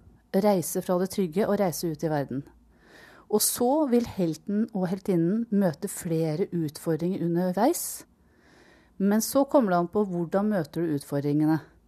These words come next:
Møter du de med de verdier som eventyr formidler, så går det bra. Gjør du ikke det, så går det ikke bra. La oss ta vår kjente Askeladd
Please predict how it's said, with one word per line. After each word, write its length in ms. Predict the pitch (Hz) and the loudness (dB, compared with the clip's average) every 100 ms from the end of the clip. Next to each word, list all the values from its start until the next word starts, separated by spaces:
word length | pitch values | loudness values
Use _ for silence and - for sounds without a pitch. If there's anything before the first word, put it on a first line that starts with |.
| _ _ _ _ _ - _ _ - | _ _ _ _ _ -20 _ _ -2
Møter 540 | 202 226 190 - 160 170 | 4 6 4 2 0 2
du 60 | 175 | 6
de 120 | 269 285 220 | 4 4 0
med 160 | 196 | 0
de 140 | 175 170 185 | 0 -2 0
verdier 340 | 196 170 170 | -2 -2 -4
som 160 | - 233 | -4 -4
eventyr 500 | 240 185 160 - 214 | 0 0 0 -2 -2
formidler, 400 | 233 214 196 269 | 2 0 0 -2
så 160 | 269 214 | 0 0
går 220 | 170 160 | 2 2
det 80 | 147 | 2
bra. 160 | 147 135 - _ _ _ - | 0 -2 -10 _ _ _ -4
Gjør 180 | 175 160 | 0 0
du 60 | 180 | 0
ikke 220 | 240 269 | 2 2
det, 80 | 320 | 2
så 160 | - | -4
går 200 | 208 156 | -2 -2
det 100 | 139 | -4
ikke 100 | 139 147 | -6 -4
bra. 80 | 143 - _ _ _ _ _ _ _ _ _ _ _ _ _ _ 196 | -4 -6 _ _ _ _ _ _ _ _ _ _ _ _ _ _ 0
La 140 | 214 240 | 2 2
oss 80 | - | -2
ta 220 | 226 202 208 | 0 2 2
vår 160 | 196 202 | 0 -4
kjente 400 | - 196 151 165 | -2 -4 -4 -6
Askeladd 640 | 156 - 143 165 156 - | -6 -6 -6 -4 -4 -8